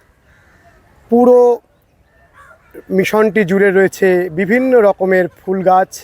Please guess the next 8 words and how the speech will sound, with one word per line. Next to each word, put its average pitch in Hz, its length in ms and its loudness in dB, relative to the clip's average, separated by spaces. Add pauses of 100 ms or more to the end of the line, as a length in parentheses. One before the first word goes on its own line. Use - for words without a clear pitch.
(1300)
আমরা 185 300 0
এসেছি 196 320 -4 (1000)
মিশনের 208 500 0
মহারাজ 180 420 2 (1160)
প্রদীপ 220 320 0 (100)
মহারাজের 180 500 2 (440)
আমন্ত্রণে। 208 540 2 (1600)
আর 180 80 2